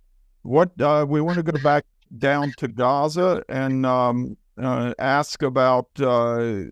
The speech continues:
how the I D F is doing regarding the tunnel threat.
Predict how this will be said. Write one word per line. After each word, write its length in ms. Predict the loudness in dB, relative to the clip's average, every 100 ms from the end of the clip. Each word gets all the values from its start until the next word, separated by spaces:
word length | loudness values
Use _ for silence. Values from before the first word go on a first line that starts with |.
| -8
how 600 | -2 0 2 0 -4 -6
the 160 | -6 -2
I 160 | 0 2
D 160 | 2
F 160 | 0 -2
is 180 | -8 -8
doing 480 | -4 -2 0 0 0
regarding 640 | -2 0 2 2 0 -4
the 100 | -6
tunnel 500 | -4 -2 0 -2 -4
threat. 540 | -6 -2 0 0 -4